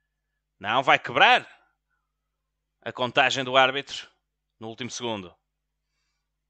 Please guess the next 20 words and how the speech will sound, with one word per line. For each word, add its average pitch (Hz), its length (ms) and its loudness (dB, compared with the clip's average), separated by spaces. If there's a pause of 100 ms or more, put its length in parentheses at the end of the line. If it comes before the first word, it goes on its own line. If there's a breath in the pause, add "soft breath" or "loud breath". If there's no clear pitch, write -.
(1040)
Joe 135 340 0
agora 123 220 2
a 110 40 0
brutalizar 131 960 0
Sami 143 460 -2
Zayn 143 260 -2
esta 123 240 -2
noite. 117 420 -6 (3500)
Zayn 117 440 -2
volta 120 320 -4
a 123 40 0
entregar 120 380 -4
Joe 131 300 0
dentro 127 260 -6
do 123 60 -10
ringue. 120 360 2 (800)
E 110 120 -6
a 113 40 -6
recuperar 117 540 -2
aqui. 113 420 -4